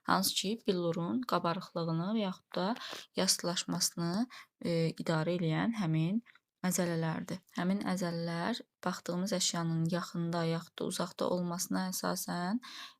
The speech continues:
e, bizə, e, billuru ya yastılaşdırır, ya qalınlaşdırır. Əgər əşya uzaqda yerləşibsə, e, uzaqdakı əşyalara baxdıqda billur yastılaşır.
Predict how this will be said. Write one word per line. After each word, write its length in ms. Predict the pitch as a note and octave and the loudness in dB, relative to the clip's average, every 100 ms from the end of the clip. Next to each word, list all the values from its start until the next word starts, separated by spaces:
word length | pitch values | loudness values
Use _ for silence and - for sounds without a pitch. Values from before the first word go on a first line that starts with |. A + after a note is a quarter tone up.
| _ | _
e, 120 | F3+ F3 E3+ F3 | -2 0 -2 -2
bizə, 520 | E3+ F#3 F3+ F#3+ A#3 - - _ _ _ | -4 -2 0 0 -2 -4 -20 _ _ _
e, 80 | F3 E3 E3 - | -6 -2 -4 2
billuru 680 | F#3 F3+ F3 F3+ F3+ A#3 - | 2 4 2 2 2 2 -2
ya 200 | - F#3+ F3+ | 0 2 4
yastılaşdırır, 920 | F3+ - F3+ E3+ G3 - F3+ G#3 A3+ | 4 0 0 0 -2 -2 0 0 2
ya 80 | A3 | 0
qalınlaşdırır. 880 | - F#3+ F#3+ F#3 F#3+ - - F3 F3+ - - - - | 4 4 4 2 0 -2 -2 -2 -4 -10 -16 -16 -14
Əgər 320 | - G3 F#3+ - G3+ | 0 2 2 0 2
əşya 380 | - - G3 F3+ | 4 4 4 2
uzaqda 540 | - F#3+ F#3 - G3 | 0 0 -2 -2 0
yerləşibsə, 760 | F#3+ F3 F3 - G3 - F3 E3 E3 A3 - - - _ - | 2 0 0 0 2 2 2 2 2 0 -2 -14 -20 _ -6
e, 240 | F3+ E3+ E3 | -2 0 -2
uzaqdakı 500 | - F#3+ F#3 F3+ - | 0 0 0 -2 0
əşyalara 480 | F#3+ - F#3 E3+ E3 E3 | 2 2 2 0 -2 0
baxdıqda 600 | F#3 - F#3+ - - F3 G#3+ C#4+ - | -2 -4 -12 -6 -2 0 0 -2 -4
billur 380 | F#3+ G3+ A3+ B3 | -4 0 -2 0
yastılaşır. 720 | A3+ - G#3 G3+ G3 F3 E3 | 0 0 -2 -2 -2 -4 -6